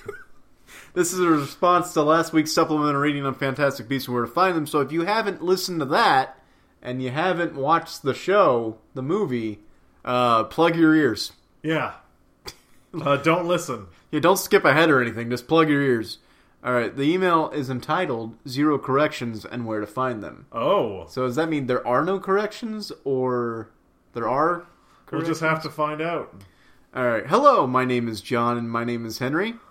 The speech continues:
Speaker 1: That's
Speaker 2: Oh, that's cute. Clever.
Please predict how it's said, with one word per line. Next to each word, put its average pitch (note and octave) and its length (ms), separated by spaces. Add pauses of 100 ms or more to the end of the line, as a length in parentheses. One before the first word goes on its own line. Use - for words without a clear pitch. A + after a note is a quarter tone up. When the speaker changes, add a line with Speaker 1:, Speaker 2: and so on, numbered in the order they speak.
(640)
Speaker 1:
That's B2+ 160
Speaker 2:
Oh, F#3 320
that's F3+ 180
cute. B2+ 380 (480)
Clever. A#2 640